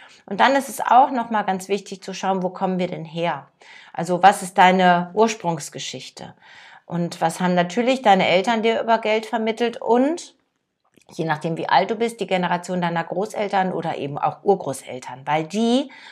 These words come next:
haben nämlich diese ältere Generation, die neunzehnhundert und neunzehn, also bis neunzehn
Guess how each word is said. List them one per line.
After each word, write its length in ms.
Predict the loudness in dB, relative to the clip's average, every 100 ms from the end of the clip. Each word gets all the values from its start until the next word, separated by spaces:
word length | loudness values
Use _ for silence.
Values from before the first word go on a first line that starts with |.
| -12
haben 340 | 2 4 4 2
nämlich 540 | -2 -2 -2 -4 -10 -20 -20 -20 -20 -20 _ _ _ _
diese 440 | -6 -4 0 0 6
ältere 300 | 6 6 4
Generation, 680 | 4 6 6 4 2 0 0
die 100 | -2
neunzehnhundert 920 | -2 -2 -4 -6 -2 0 4 4 4
und 100 | -2
neunzehn, 500 | -8 -8 -12 -12 -6 -4
also 200 | -4 -4
bis 220 | -12 -8
neunzehn 560 | -8 -8 -8 -10 -10